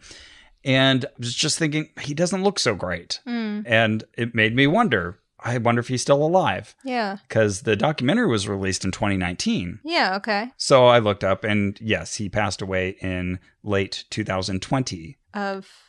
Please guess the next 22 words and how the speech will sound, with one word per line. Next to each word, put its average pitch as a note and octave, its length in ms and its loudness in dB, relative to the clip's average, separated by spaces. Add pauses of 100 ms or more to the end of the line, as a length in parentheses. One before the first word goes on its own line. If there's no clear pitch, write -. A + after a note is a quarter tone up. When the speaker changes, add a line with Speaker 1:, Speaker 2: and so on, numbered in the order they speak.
(120)
Speaker 1:
Didn't A#2 300 4
say. G2+ 440 6 (280)
Couldn't A#2+ 240 4
find G#2+ 340 2
any G#2+ 180 2
Speaker 2:
Mm. G#2+ 80 0
Speaker 1:
report. G2+ 460 2
I G2+ 80 2
even G#2+ 220 2
tried G2+ 220 2
to G2 60 -2
search - 360 -4
to G#2+ 80 -8
see G2+ 160 -6
if F2 100 -6
there F#2 120 -6
was F#2 120 -6
any F#2+ 140 -4
mention F2+ 280 -4
of F2 120 -10
covid F#2 360 -2
anywhere F2+ 600 -2